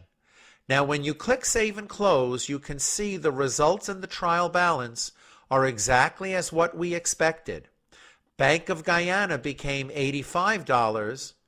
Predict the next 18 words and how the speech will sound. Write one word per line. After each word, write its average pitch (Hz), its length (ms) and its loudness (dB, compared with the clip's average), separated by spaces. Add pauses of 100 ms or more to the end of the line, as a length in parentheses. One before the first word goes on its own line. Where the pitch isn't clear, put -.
(460)
and 143 260 0
the 139 80 -4
Chase 208 420 2
Bank 143 320 -2
account 127 580 -4
decreased 143 720 -6 (320)
to 135 100 -6
two 208 320 -4
thousand 165 540 2
five 135 380 2
hundred 135 360 -4
sixty-three. 113 1040 -4 (2000)
So - 280 4
what 208 340 0
will 247 160 0
be 226 220 -2
the 202 160 0
result 170 720 2